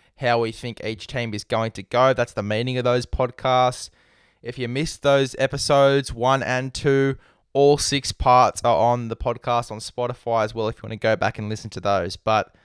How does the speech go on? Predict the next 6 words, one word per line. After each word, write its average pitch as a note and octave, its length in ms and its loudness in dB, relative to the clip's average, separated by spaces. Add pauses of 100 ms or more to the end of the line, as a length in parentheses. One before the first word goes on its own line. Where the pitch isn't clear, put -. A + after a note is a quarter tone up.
(640)
yeah, - 320 -4
very D3 460 2
interesting C3 520 -2
about F#2+ 220 -2
the F#2+ 80 -4
Broncos. F#2 680 -6